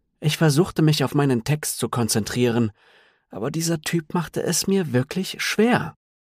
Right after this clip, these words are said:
Sein Bodyguard, ich war mir ziemlich sicher, dass es einer war,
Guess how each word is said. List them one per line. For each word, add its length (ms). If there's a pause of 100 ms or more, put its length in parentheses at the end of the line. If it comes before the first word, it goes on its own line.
(520)
Sein 320
Bodyguard, 720 (520)
ich 320
war 140
mir 200
ziemlich 540
sicher, 320
dass 240
es 240
einer 320
war, 300